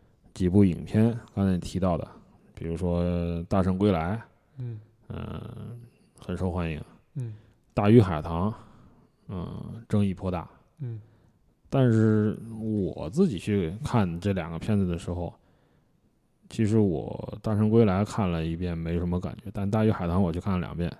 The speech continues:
Speaker 2: 嗯。
Speaker 1: 嗯，这可能很多观众看来，“我傻逼！我操，这个。”但对我来说，其实是因为有些东西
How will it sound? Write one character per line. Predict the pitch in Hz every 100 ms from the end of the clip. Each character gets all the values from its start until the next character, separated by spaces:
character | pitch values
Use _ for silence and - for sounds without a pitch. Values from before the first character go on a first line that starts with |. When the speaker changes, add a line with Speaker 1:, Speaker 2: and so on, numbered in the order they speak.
| _ _ _
Speaker 2:
嗯。 | 131 120 127 131 143 147 151 _ - - - - - - - - _ - - - - _ _
Speaker 1:
嗯， | 110
这 | 120 202
可 | 139
能 | 92 98 104 107 110 107
很 | 101 98
多 | 135 135 127 -
观 | 127
众 | 117
看 | 98
来 | 95 107
，“我 | 117
傻 | -
逼！ | 92 185 196
我 | 123
操， | 104 107
这 | 113
个。” | 110 - - - _ - _ _
但 | - 156
对 | 202
我 | 80
来 | 82
说， | 92 107
其 | 104 95 87
实 | 90
是 | 90 90 82 82 78
因 | 90 92
为 | 87 87 87 87 90 92 - _ _ _ _ _ _ _ _
有 | 87 82
些 | 87
东 | 110 127
西 | 110 101 92 87 82 82